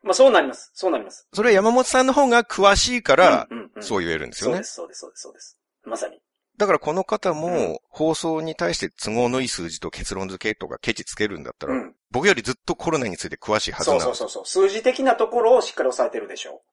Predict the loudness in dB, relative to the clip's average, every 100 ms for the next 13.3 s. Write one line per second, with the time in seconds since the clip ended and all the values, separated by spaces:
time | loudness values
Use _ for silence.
0 | -16 -14 -14 -16 -18 -20 _ _ _ -10
1 | -4 -2 0 0 0 -4 -6 -8 -10 -10
2 | -14 -18 -20 _ -8 -6 -6 -8 -10 -12
3 | -14 -16 -20 _ _ _ -6 -6 -6 -6
4 | -4 -6 -6 -6 -4 -4 -6 -6 -4 -4
5 | -6 -4 -6 -8 -16 -14 -12 -10 -8 -12
6 | -10 -4 0 0 -4 -8 -6 -6 -10 -14
7 | -16 -16 -18 -20 _ _ _ _ -4 0
8 | 2 2 2 2 2 2 2 2 2 2
9 | 0 2 0 0 0 2 2 0 -2 -2
10 | -2 0 -2 -2 -2 -4 -4 -8 -8 -8
11 | -10 -14 _ -16 -10 -6 -6 -4 -4 -2
12 | -2 -2 -2 -2 0 -2 -2 -8 -10 -2
13 | 0 0 -4